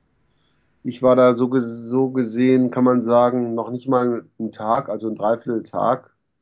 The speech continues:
oder einen Tag. Ich bin zweimal hingefahren, glaub ich. Ähm, das läuft ganz entspannt ab. Ich kenn meine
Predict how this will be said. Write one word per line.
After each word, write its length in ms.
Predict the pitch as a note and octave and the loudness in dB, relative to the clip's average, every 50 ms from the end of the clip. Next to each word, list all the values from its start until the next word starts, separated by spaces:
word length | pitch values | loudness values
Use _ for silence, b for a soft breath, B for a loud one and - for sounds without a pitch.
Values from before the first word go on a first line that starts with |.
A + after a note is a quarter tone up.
| _ _ _ _ _ _ _ | _ _ _ _ _ _ _
oder 320 | - G#2 G2 F2+ - - | -16 -10 -8 -8 -8 -6
einen 220 | G#2+ A#2 A#2 A2+ - | -6 -6 -4 -6 -6
Tag. 480 | - G2+ G#2 A#2 B2+ C3+ - - - _ _ _ _ _ | -4 -2 0 2 2 0 -2 -4 -12 _ _ _ _ _
Ich 100 | _ - | _ -12
bin 240 | A2+ A2 A2 A2 | -12 -12 -12 -12
zweimal 380 | - - G#2+ G#2 A2 A2+ A2 G#2+ | -10 -8 -6 -6 -4 -4 -6 -6
hingefahren, 480 | A2 A#2 A#2+ A#2 A2+ A2+ A2 A2+ A#2 A2+ | -6 -6 -8 -8 -6 -4 -4 -4 -2 -2
glaub 200 | A2+ A2+ A2+ A2+ | -2 -2 -2 -4
ich. 120 | A2 - _ _ b b b b b b b b b b b _ - | -6 -10 _ _ b b b b b b b b b b b _ 4
Ähm, 600 | C#3 B2+ B2+ B2 B2 A#2+ A#2 A#2 A2+ G#2 G#2+ - _ _ - | 6 8 8 8 8 6 4 4 2 0 -2 -8 _ _ -14
das 200 | - A#2 A2 - | -12 -10 -6 -4
läuft 200 | G#2+ G2 - - | -4 -6 -4 -6
ganz 200 | - F#2 - - | -8 -8 -8 -10
entspannt 380 | F2+ F2 - - D#2+ E2 D#2+ - | -14 -18 -16 -14 -14 -12 -12 -12
ab. 120 | - - - | -14 -16 -18
Ich 120 | - - | -18 -4
kenn 160 | - - B2+ | 0 4 6
meine 340 | C3 B2+ C3 C3 B2+ A#2 - | 6 8 8 6 6 4 2